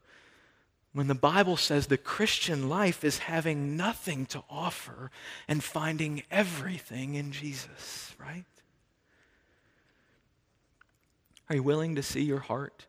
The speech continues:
truly this morning? God's heart for us is to remove the self-deception,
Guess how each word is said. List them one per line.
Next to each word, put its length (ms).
truly 420
this 240
morning? 300
God's 400
heart 400
for 200
us 200
is 140
to 120
remove 720
the 100
self-deception, 1120